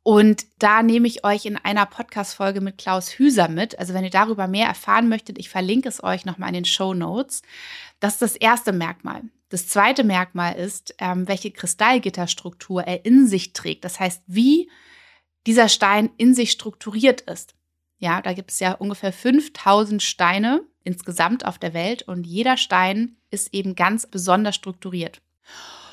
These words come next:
Und das dritte Merkmal ist die Mineralklasse. Denn wie du weißt, wirken Mineralien auf unseren Körper, sind notwendig für uns, für unser körperliches, geistiges Wohlbefinden.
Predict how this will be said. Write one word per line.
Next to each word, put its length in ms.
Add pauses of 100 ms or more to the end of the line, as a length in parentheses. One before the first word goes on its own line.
(220)
Und 420
das 160
dritte 300
Merkmal 680
ist 180
die 60
Mineralklasse. 920 (160)
Denn 160
wie 60
du 140
weißt, 440
wirken 340
Mineralien 800
auf 220
unseren 260
Körper, 580
sind 220
notwendig 560
für 100
uns, 240
für 120
unser 360 (300)
körperliches, 800
geistiges 600
Wohlbefinden. 760